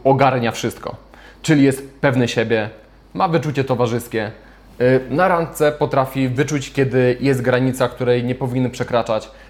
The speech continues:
sprawia, że dziewczyna przyje-, czuje się przy nim komfortowo, bezpiecznie.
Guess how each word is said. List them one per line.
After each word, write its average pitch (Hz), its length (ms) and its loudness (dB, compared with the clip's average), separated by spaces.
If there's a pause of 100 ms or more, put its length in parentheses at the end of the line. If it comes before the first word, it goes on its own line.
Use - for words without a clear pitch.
sprawia, 170 380 0
że 151 140 0
dziewczyna 147 280 -2
przyje-, 143 280 -2
czuje 139 240 -2
się 131 80 -4
przy 135 140 -8
nim 131 180 0
komfortowo, 131 760 0 (160)
bezpiecznie. 131 720 -2